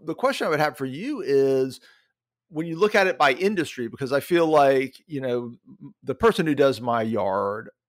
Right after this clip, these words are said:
like, if they just communicate well, even before they even get to, like, where we're talking about, you know, football or whatever, they're already differentiated in that industry.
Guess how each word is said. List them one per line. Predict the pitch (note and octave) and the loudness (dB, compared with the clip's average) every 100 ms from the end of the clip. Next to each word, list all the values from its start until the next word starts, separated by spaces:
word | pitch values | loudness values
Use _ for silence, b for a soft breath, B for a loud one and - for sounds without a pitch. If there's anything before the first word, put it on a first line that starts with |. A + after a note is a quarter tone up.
| - | -4
like, | D3 C#3 - | -4 -4 -6
if | C#3 | 0
they | F#3+ | 2
just | B3 A3+ - | 2 -2 -2
communicate | C3 A2+ C#3 F#3 F#3 G3+ E3 | -4 -2 -2 -2 0 -2 2
well, | F#3 F#3+ G3 F#3 | 2 4 2 0
even | E3+ F#3 D#3 A#2+ | 0 -2 -2 -6
before | B2+ - F3 | -6 -2 0
they | D3+ | 0
even | C3+ A#2+ | 0 0
get | A#2+ A#2+ | -2 0
to, | C3+ A#2 | 0 0
like, | A#2 B2+ | 0 -2
where | A#2 | -2
we're | A#2 | -2
talking | C3+ B2 A#2 | -2 -2 0
about, | A#2+ A#2 A2+ | 0 0 -2
you | B2 A2+ | -10 -6
know, | G#2 G#2+ G#2+ | -6 -8 -6
football | - D3 C#3 B2+ B2 A#2+ | -2 0 4 4 4 2
or | A2+ | 0
whatever, | A#2 A#2+ B2 C3 B2+ - b b - | 0 2 2 2 0 -2 b b -6
they're | C#3 E3 E3+ | 4 8 10
already | E3 D3 C#3 D3+ C3 | 10 8 6 4 4
differentiated | A#2+ A#2 A#2+ A#2 - A#2+ A2+ A2+ | 0 -2 -2 -2 -2 -4 -4 -6
in | - A#2 | -6 -4
that | G#2 F#2+ | -4 -6
industry. | F2+ - - _ | -12 -18 -20 _